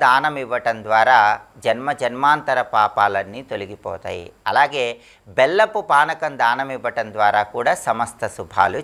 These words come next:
చేకూరతాయి. అలాగే స్వయం పాకం దానం ఇస్తే చాలా మంచిది, అన్నదానం చేస్తే మంచిది.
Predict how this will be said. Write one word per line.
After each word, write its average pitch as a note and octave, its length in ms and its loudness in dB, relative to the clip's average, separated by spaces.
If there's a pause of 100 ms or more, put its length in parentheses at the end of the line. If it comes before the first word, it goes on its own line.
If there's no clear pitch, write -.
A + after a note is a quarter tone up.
చేకూరతాయి. F2 580 -8 (840)
అలాగే D3+ 380 2 (200)
స్వయం F#3+ 460 0
పాకం G3+ 420 0
దానం C3 320 2
ఇస్తే C3+ 240 -12 (120)
చాలా G2+ 340 -4
మంచిది, F2+ 380 -20 (760)
అన్నదానం E3 680 2
చేస్తే A2 300 -10 (100)
మంచిది. F2+ 400 -14